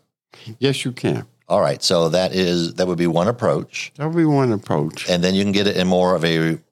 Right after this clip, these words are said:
Speaker 2: raw, less refi-, refined form.
Speaker 1: Not like, and I, my preference is the raw, less refined form.
Speaker 2: All right. So you're talking like, like cinnamon sticks that you see little coiled up?
Speaker 1: Cinnamon sticks you put in your tea. Yeah.
Speaker 2: All right.
Speaker 1: That's
Speaker 2: So you just take the, you, so you're not grinding it up. You're just putting it in
Speaker 1: Put
Speaker 2: your
Speaker 1: in
Speaker 2: tea.
Speaker 1: tea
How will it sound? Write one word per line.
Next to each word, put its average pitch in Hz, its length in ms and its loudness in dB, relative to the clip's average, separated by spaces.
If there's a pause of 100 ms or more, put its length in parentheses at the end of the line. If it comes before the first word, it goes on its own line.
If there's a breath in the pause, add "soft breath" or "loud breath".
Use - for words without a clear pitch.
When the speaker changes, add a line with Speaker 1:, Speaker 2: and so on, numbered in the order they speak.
(200)
Speaker 2:
raw, 90 480 2
less 90 360 0
refi-, 92 520 -2 (160)
refined 98 640 0 (360)
form. 76 460 -2 (120)
Speaker 1:
Not 175 280 2
like, 160 400 0
and 113 140 -2
I, 139 220 -2 (120)
my 170 180 0
preference 127 600 -2
is 95 200 0
the 87 120 -2
raw, 90 460 2
less 87 420 0
refined 78 600 -2
form. 65 420 -6 (160)
Speaker 2:
All 92 180 0
right. 76 140 0
So - 100 -2
you're 85 120 0
talking 92 180 2
like, 76 160 0 (300)
like 82 140 -4
cinnamon 85 340 0
sticks - 680 -4
that 78 100 -6
you 82 80 -2
see 90 180 -2
little 82 240 0
coiled 90 400 0
up? 101 160 0
Speaker 1:
Cinnamon 104 400 0
sticks - 520 -2
you 101 160 4
put 98 280 0
in 90 160 2
your 82 100 4
tea. 110 380 -2
Yeah. 95 320 -2
Speaker 2:
All 90 120 0
right. 82 60 2
Speaker 1:
That's 95 120 -2
Speaker 2:
So 101 60 -2
you 98 140 2
just 104 180 2
take 113 200 -4
the, 107 120 -6
you, 98 260 0
so 90 100 -2
you're 92 140 2
not 98 120 -2
grinding 104 400 0
it 82 80 2
up. 76 300 0
You're 85 140 0
just 85 280 -2
putting 98 280 0
it 175 120 2
in 170 120 2
Speaker 1:
Put 165 40 0
Speaker 2:
your 160 100 2
Speaker 1:
in 147 60 0
Speaker 2:
tea. 78 240 0
Speaker 1:
tea 135 260 -2